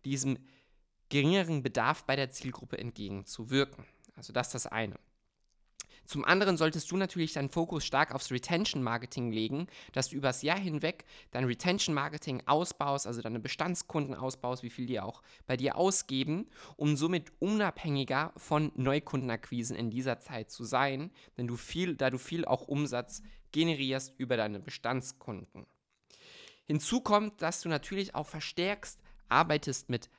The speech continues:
Angeboten, jetzt nicht direkt einem Sale, sondern Bundles oder Sets oder einem Konfigurator und somit noch personalisierter den,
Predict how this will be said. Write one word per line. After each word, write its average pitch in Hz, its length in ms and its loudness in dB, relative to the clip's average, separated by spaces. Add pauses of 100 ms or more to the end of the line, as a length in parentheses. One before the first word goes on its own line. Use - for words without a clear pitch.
(120)
Angeboten, 156 640 4
jetzt - 140 -2
nicht 151 160 0
direkt 135 220 -4
einem 117 180 0
Sale, 151 500 2
sondern 107 460 -4 (160)
Bundles 151 720 6 (300)
oder 110 320 2
Sets - 640 2
oder 123 160 0
einem 110 200 -2
Konfigurator 139 1120 2 (340)
und 143 160 4
somit 180 300 4
noch 160 320 4
personalisierter 151 840 0
den, 123 320 -4